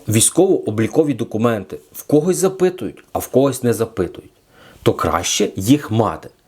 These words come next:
Ну, тому що невідомо, на якого прикордонника ви потрапите. Спитає він, не спитає. Якщо він спитає, а ви не маєте, ну, то він має право вас повернути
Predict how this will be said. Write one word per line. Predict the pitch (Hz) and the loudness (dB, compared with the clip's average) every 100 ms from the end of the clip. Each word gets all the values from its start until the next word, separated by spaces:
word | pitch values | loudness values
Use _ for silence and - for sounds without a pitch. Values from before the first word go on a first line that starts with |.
| _ | _
Ну, | 123 | -2
тому | 117 110 120 | 0 0 0
що | 120 113 | 0 0
невідомо, | 113 127 143 139 101 92 | 0 0 2 2 0 -4
на | 95 | -6
якого | 92 98 92 | -6 -6 -4
прикордонника | 113 - 113 107 85 82 - | -4 -2 0 0 -2 -4 -2
ви | 101 | 0
потрапите. | - 202 165 147 160 156 - - - - - - - _ - _ - | 0 -4 -4 -4 -4 -8 -10 -20 -20 -20 -20 -20 -20 _ -20 _ -4
Спитає | - 202 - 131 139 | 2 2 2 0 -2
він, | 123 | -2
не | 127 | -4
спитає. | 123 - - 73 - | -4 -8 -6 -8 -2
Якщо | 107 - 202 | -2 2 2
він | 214 | 2
спитає, | - 180 165 123 - | -2 -2 0 0 -2
а | 123 | -2
ви | 170 | 0
не | 170 | 0
маєте, | 190 226 180 - - - | -2 -2 -4 -6 -10 -2
ну, | 170 | 0
то | 214 | 2
він | 214 | 2
має | 131 151 147 | 2 2 2
право | 139 139 98 | 2 2 0
вас | 117 | -4
повернути | - 101 95 117 143 143 | -6 -8 -4 -2 0 -2